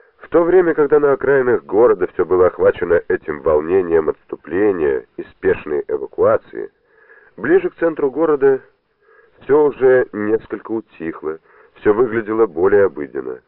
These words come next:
Колонны служащих, беженцы с семьями уже схлынули с улиц. У подъездов учреждений или во дворах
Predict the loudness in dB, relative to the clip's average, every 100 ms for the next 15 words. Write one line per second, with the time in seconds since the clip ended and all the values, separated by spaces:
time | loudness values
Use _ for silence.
0 | _ _ _ _ _ 2 2 2 -4 -8
1 | -6 -4 -4 -8 -12 -12 -14 -8 0 2
2 | 2 -4 -10 -14 -14 -6 -2 -2 -4 -2
3 | -4 -6 _ -6 -6 -6 -8 -4 -4 -4
4 | -8 -12 -12 -12 -14 _ _ _ _ _
5 | -20 -12 0 0 2 0 0 -2 -6 -4
6 | -6 -6 -4 -2 -2 -6 -8 -8 -4 -2
7 | -2 0 0 2 0 -6